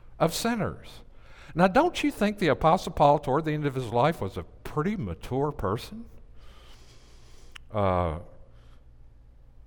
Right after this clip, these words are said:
Ortlund goes on to say, "The godliest octogenarians," I guess that's eighty-year-olds and above,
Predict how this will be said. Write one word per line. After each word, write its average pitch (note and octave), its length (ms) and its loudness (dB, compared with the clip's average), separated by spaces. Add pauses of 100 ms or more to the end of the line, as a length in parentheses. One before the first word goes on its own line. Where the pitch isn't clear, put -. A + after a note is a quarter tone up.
(640)
Ortlund C#3 340 6
goes B2 240 8
on D3 160 4
to A#2+ 100 0
say, A#2 220 4
"The A2+ 140 0
godliest F#3 1080 6
octogenarians," C3 1200 6
I A2 60 4
guess A#2 240 0
that's G#2+ 240 -2
eighty-year-olds G#2+ 1400 2
and F#2+ 120 -2
above, G#2 520 4